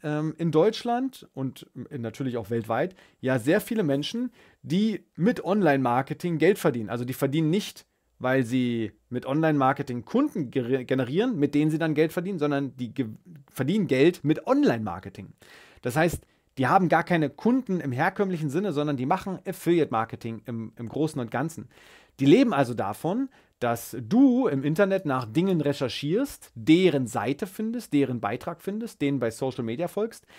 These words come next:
und dann auf deren Link klickst und die verdienen dann damit Geld, weil du die Software über deren Link buchst.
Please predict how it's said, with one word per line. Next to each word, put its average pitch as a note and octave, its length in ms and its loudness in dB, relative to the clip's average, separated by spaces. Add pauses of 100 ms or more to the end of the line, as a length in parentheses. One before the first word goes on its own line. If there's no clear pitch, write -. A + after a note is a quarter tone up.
(200)
und C#3 200 0
dann G#3+ 160 4
auf D3+ 220 -4
deren E3+ 340 4
Link A#3 400 2
klickst - 400 -2
und C#3 240 -4
die A#3+ 140 2
verdienen F#3 420 -2
dann C#3 240 0
damit B2 380 -4
Geld, F3+ 260 6
weil C#3 140 2
du E3+ 160 -2
die A#3+ 80 0
Software D#3+ 460 -4
über C3 140 -4
deren E3 360 4
Link F#3 220 2
buchst. - 380 -6